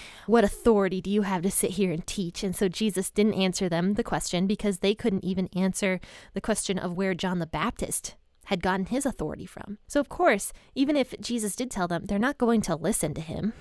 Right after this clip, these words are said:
So Jesus didn't tell them. Now he's, right after that, he's talking about a parable, and I believe he's asking the Pharisees these questions.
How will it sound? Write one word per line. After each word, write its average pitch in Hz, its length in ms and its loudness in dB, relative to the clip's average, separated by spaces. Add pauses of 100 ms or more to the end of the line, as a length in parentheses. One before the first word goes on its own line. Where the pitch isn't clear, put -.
(180)
So 220 420 6 (240)
Jesus 202 260 0
didn't 226 200 -2
tell 302 140 4
them. - 180 -4 (480)
Now 277 240 4
he's, - 260 -2 (280)
right 240 320 2
after 269 260 0
that, 196 300 0
he's - 260 -2
talking 247 560 -2
about 185 240 -2
a 185 40 -4
parable, 226 500 -2 (320)
and 226 100 2
I 240 60 2
believe 233 560 0
he's 202 260 -4
asking 220 400 -2
the 185 80 -2
Pharisees 185 800 -2 (380)
these 185 340 -2
questions. - 760 -6